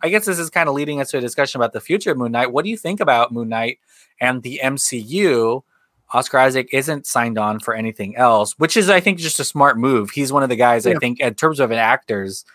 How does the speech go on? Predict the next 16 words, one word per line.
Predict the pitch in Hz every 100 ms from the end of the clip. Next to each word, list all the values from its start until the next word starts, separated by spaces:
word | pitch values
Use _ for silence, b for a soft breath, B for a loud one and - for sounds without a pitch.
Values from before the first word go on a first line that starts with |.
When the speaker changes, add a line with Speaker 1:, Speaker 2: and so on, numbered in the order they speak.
| b
Speaker 1:
he | -
probably | 233 233 185
wants | 156 -
to | 135
read | 135
the | -
scripts | - 135 104 - -
before | 95 - 101 95 90 92 _ _ _ _
just | - 113 - - _
Speaker 2:
For | 117
Speaker 1:
carte | 139 117
blanche | 117 120 110
Speaker 2:
sure. | 95 95
Speaker 1:
saying | 120 110
he's | 110 101
in. | 127 101 92